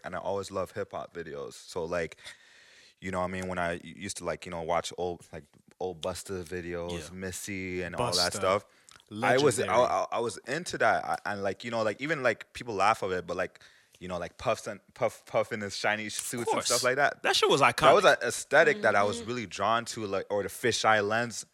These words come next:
Speaker 1: So that was something that I was always into, bro. So, like, I was always into music video and album artwork.
Speaker 2: Mm-hmm.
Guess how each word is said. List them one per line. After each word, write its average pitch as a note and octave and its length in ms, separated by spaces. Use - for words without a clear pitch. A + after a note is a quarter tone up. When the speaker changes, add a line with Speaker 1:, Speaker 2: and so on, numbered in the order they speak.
Speaker 1:
So - 160
that G#2 160
was D#3 160
something D3 240
that A#2+ 100
I G2+ 40
was G2 140
always F#2 960
into, F#2+ 460
bro. D2+ 260
So, E2 160
like, E2 200
I - 20
was F2 100
always G#2+ 240
into A2 180
music G2 280
video B2+ 200
and F#2+ 140
album F2+ 320
artwork. - 440
Speaker 2:
Mm-hmm. F#2 160